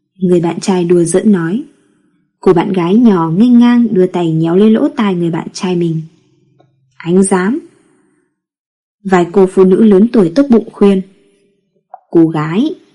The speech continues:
anh chồng này đối với vợ mình rất tốt nha, lại còn đẹp trai nữa chứ, không nên tiếp tục giận dỗi nữa đâu. Đúng thế, đúng thế,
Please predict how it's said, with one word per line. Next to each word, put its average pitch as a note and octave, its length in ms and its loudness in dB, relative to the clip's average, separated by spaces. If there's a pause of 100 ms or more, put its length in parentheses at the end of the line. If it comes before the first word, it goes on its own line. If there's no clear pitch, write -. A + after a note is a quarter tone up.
(420)
anh F3 220 0
chồng E3 240 -2
này D#3+ 260 -2
đối E3 160 0
với F#3+ 140 2
vợ G#3+ 200 -4
mình D#3+ 200 -2
rất D#3+ 160 -8 (100)
tốt D4 240 0
nha, G3+ 340 0 (540)
lại G3+ 200 0
còn G3 140 2
đẹp F3+ 200 0
trai C#4+ 320 0
nữa C4 140 0
chứ, F4 240 -4 (540)
không F3 300 0
nên E3 200 0
tiếp C#4+ 200 0
tục F3 160 0
giận - 260 -6
dỗi F3+ 280 -2
nữa G#3+ 120 0
đâu. G3 320 0 (1500)
Đúng F#3 120 2
thế, G3 180 2
đúng G3+ 140 2
thế, G#3 380 0